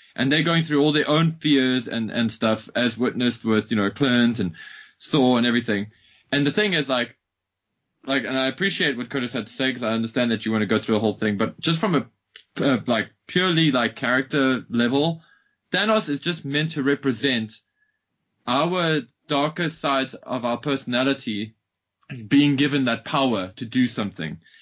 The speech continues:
And the thing is, your darker side of you is more nihilistic. It is the side of you that's going to go, "Oh,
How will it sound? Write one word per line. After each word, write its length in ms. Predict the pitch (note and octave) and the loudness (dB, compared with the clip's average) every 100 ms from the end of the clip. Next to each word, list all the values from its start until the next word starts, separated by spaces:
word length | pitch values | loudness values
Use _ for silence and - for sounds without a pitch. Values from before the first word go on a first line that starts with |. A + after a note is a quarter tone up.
| _ | _
And 100 | G#2 | -6
the 60 | G2 | -4
thing 220 | D#3 F#3+ | 0 0
is, 200 | F3 D#3+ | 0 0
your 100 | A#2+ | -2
darker 500 | G#2+ C3+ D#3+ F#3+ E3 - _ | 0 0 0 0 -4 -6 _
side 340 | - D#3+ E3 F3 | -4 -2 0 -2
of 120 | D#3+ | -4
you 240 | F#3 F#3+ - | -4 -4 -4
is 140 | A#2 | -4
more 240 | A#2+ C#3+ | -2 0
nihilistic. 720 | C3+ C3 B2+ A#2+ B2 G2 D#2+ | 0 0 0 -2 -4 -8 -8
It 200 | G2+ B2+ - | -6 -4 0
is 360 | E3 C#3 - - | 2 2 -4 -8
the 100 | B2 | -6
side 260 | A#2+ B2 A#2 | -2 -2 -2
of 100 | G#2+ | -2
you 140 | A2 | -4
that's 240 | G#2 G#2 - | -2 -6 -2
going 200 | A2+ G#2+ | -2 -2
to 80 | |
go, 260 | A2+ G#2+ F#2+ - - - | -2 -2 -4 -10 -12 0
"Oh, 280 | A3+ C3 | 2 2